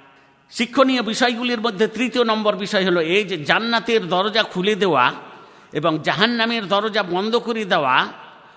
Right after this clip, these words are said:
আর শয়তানদেরকে শৃঙ্খলাবদ্ধ করার দ্বারা পবিত্র রমজান মাসের মহামর্যাদা সাব্যস্ত করা হয় এবং শয়-, শয়তানদেরকে শৃঙ্খলাবদ্ধ করার মাধ্যমে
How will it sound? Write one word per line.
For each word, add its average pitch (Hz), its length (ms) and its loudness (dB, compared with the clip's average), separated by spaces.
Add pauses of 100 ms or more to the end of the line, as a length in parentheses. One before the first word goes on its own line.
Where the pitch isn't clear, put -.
(140)
আর 156 240 2
শয়তানদেরকে 240 920 -2
শৃঙ্খলাবদ্ধ 220 840 -2
করার 190 640 2
দ্বারা 170 420 2 (280)
পবিত্র 226 500 4
রমজান 208 480 0
মাসের 175 640 2 (360)
মহামর্যাদা 185 1120 2 (260)
সাব্যস্ত 185 640 0
করা 170 320 2
হয় 156 440 2 (400)
এবং 185 280 0
শয়-, 180 300 2 (160)
শয়তানদেরকে 220 840 0
শৃঙ্খলাবদ্ধ 220 1300 2
করার 185 440 4
মাধ্যমে 214 600 2